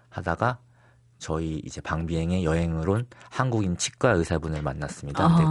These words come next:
Speaker 1: 그 의사분이 그 라오스의 그 구강, 구강 복원
Speaker 2: 음.
Speaker 1: 활동이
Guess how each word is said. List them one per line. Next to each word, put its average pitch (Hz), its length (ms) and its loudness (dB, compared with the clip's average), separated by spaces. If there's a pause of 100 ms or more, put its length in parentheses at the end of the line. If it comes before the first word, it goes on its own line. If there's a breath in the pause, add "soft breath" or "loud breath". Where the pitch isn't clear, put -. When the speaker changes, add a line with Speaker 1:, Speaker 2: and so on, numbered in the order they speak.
Speaker 1:
그 151 80 4
의사분이 80 680 -4 (240)
그 - 120 -12
라오스의 80 580 -4 (400 loud breath)
그 85 280 -10 (300 loud breath)
구강, 80 800 -2 (920)
구강 82 640 -2 (120)
복원 85 640 4
Speaker 2:
음. 151 420 6 (540)
Speaker 1:
활동이 90 560 0